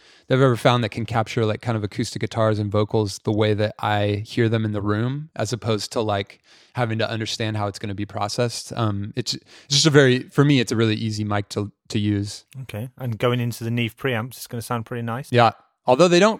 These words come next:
Speaker 1: quite have enough juice for it, I have to use a cloud lifter. Um, I, if I, if I dime it on the way in, it'll, it'll work. But, like, uh, the only way I can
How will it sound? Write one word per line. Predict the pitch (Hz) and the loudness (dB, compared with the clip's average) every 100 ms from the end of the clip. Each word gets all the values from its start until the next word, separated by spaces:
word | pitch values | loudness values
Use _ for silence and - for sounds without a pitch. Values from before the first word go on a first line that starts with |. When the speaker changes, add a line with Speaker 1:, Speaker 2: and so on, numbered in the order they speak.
| _ | _
Speaker 1:
quite | - 175 180 | 4 6 6
have | 151 | 4
enough | 147 131 | 2 0
juice | - 131 123 | 0 0 2
for | 117 | 2
it, | 107 | 4
I | 110 | 2
have | 120 | 0
to | 120 | -2
use | 117 | -4
a | 110 | -4
cloud | - 107 107 | 0 0 0
lifter. | 101 - 104 107 | -4 -2 -2 -2
Um, | - 110 104 104 - _ - | -2 -2 -2 -8 -12 _ 0
I, | 117 | 0
if | 131 113 | 2 2
I, | 117 104 _ | 2 2 _
if | - - | -4 2
I | 110 | 0
dime | 107 120 123 | 4 2 4
it | 117 110 - | 2 -2 -6
on | 110 | -2
the | 107 | 0
way | 110 110 | 0 0
in, | 107 | -2
it'll, | 107 107 | -2 -2
it'll | 117 107 | 0 0
work. | 107 104 | 2 0
But, | - 107 - | -2 -2 -2
like, | 101 117 - - | -6 -6 -10 -4
uh, | 110 | -2
the | 110 | 0
only | 113 110 | 0 -2
way | 107 | 0
I | 107 | -2
can | 107 107 101 | -4 -8 -8